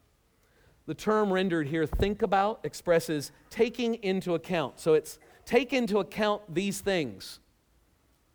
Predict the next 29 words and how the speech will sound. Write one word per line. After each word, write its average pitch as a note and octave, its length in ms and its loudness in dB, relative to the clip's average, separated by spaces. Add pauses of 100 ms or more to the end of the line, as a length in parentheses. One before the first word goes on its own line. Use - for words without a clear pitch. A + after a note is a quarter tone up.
(400)
Get A3 160 0
these G#3 180 -2
permeating G#3 680 0
your F3+ 100 0
mind. E3 300 0
Get F3 120 -2
them F3 160 -2
changing F3 720 -4
you. A#2 300 -6 (2250)
So - 140 0
in F3 80 2
our E3 100 2
culture G3 380 0
today, E3 280 4
we D3+ 140 -2
must C#3+ 240 -4
blend D#3+ 300 0
our D3 100 4
appreciation D3+ 800 -4
with A#2+ 160 -8
discernment C3 580 -8
of G#2+ 160 -12
defining C3 540 -6
true C#3 240 -8
virtue, G#2 460 -10 (260)
not F3+ 140 2
by E3+ 120 4
human F3 360 -2
standards, D#3 480 -4